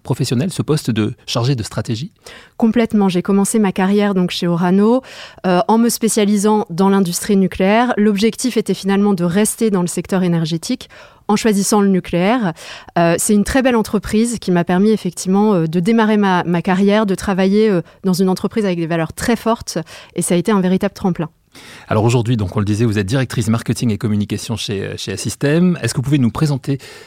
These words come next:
Speaker 1: la société ?
Speaker 2: Alors Assystem, c'est une société d'ingénierie qui est née il y a un peu plus de cinquante ans, spécialisée dans la transition énergétique et notamment dans le nucléaire, puisque c'est la deuxième société d'ingénierie nucléaire au monde. Aujourd'hui, c'est,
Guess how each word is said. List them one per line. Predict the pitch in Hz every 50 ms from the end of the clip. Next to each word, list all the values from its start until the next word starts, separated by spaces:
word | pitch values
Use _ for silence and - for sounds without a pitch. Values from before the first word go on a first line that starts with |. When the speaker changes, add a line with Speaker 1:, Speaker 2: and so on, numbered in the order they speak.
| - - - - -
Speaker 1:
la | 98
société ? | 92 - 110 - - 98 - - - _ _ _ - - - - - - - -
Speaker 2:
Alors | - 180 175 180
Assystem, | 180 180 - 196 - - 240 247
c'est | 233 - 196
une | 175 175
société | - - 247 233 - 240 - 240
d'ingénierie | 214 214 202 180 196 190 190 180 190 226 220
qui | - - 185
est | 170
née | 180 202 214 220 214 - _ _ -
il | 180 180
y | 175
a | 170
un | 160
peu | - 180
plus | - - 233
de | -
cinquante | - 226 190 - 196 180 170 -
ans, | 196 190 220 247 - - - _
spécialisée | - - - - 277 254 - 269 247 233 233 220 233
dans | 226 208
la | 196 180 175
transition | - - 196 185 185 180 - 196
énergétique | 190 190 185 185 180 185 - - 220 - - - -
et | 208
notamment | 208 214 240 254 240 - 233 220 220 214
dans | 208 190 180
le | 175
nucléaire, | 180 175 - - 190 202 233 233 -
puisque | - 185 - - 185
c'est | - -
la | 170 165 160
deuxième | 160 165 208 208 196 220 214 214 202
société | - 202 175 - 190 175 - 196
d'ingénierie | 196 185 175 180 175 180 180 190
nucléaire | 190 185 180 - 190 180 170 160
au | 170 170
monde. | 170 190 220 254 240 175 - - - - - - - - - - -
Aujourd'hui, | 240 226 233 254 254 226 220 233 240 247 247 240 -
c'est, | - - - 220 220 226 220 220 -